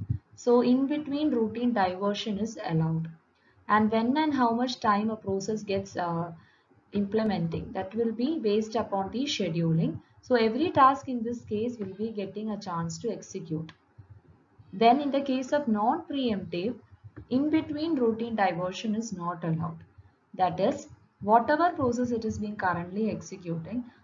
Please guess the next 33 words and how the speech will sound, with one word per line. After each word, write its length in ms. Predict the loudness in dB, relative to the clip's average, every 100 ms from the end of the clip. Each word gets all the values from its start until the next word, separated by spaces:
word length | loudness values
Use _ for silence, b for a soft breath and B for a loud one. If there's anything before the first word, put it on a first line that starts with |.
| B
after 500 | 8 8 6 -2 -2
completing 840 | 0 -4 -4 -10 -10 -8 -8 -6
that 280 | -2 0 0
only 440 | -4 -6 -10 -10 -10 B B B
it 200 | -12 -6
can 260 | -4 -4 -6
proceed 500 | -8 -8 -8 -10 -10
to 80 |
the 220 | -10 -10 -10
higher, 580 | -6 -6 -2 0 0 -2
uh, 220 | -4 -4
priority 760 | -4 -4 -2 -4 -6 -8 -10 -8
interrupt 460 | -6 -4 -6 -6 -8
or 240 | -8 -8 B B -6
to 100 | 0
another 540 | 2 2 2 0 0 -4 -16 -20 _
task. 420 | 0 0 -2 -10 -18 -20 -20 _ _ -12
Okay, 260 | -8 -6 -8 -8 -8 -6
so 320 | 0 2 0
it 200 | -2 -2
is 120 | -2
allowed 360 | 0 2 0 0
to 80 |
execute 440 | -4 -2 -2 -2 0
until 340 | -2 -2 -4
it 160 | -6 -4
terminates 560 | -4 -4 -6 -4 -4 -2
or 160 | -4
enters 460 | -6 -6 -2 -2 -2
the 140 | -4
blocked 400 | -4 -2 -2 -2
or 120 | -4
wait, 420 | -4 -6 -10 -12